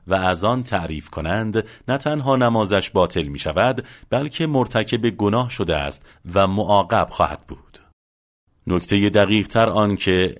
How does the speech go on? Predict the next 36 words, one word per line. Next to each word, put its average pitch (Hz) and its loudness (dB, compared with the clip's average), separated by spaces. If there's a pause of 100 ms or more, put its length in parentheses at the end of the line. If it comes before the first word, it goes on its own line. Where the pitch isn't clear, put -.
ریا 107 2
در 117 2
عبادت 104 2
واجب 82 0 (200)
خود 135 0
گناه 113 0
و 101 6
نوعی 98 -2
شرک 120 -6
است. - -14 (180)
گویی 98 0
که 101 -2
شرک 110 -2
به 104 0
معنای 104 0
بت 92 -2
پرستی 82 -2
نیست، 92 -6 (240)
ولی 90 0
در 98 4
هر 101 0
حال 127 2 (240)
ما 127 0
در 113 2
قصد 104 -2
و 98 2
نیتمان 90 -2
برای 104 2
خداوند 127 0
شریک 113 -2
قرار 82 -2
دادیم. - -10 (500)
در 85 2
کنار 104 0
خدا 101 2
که 104 0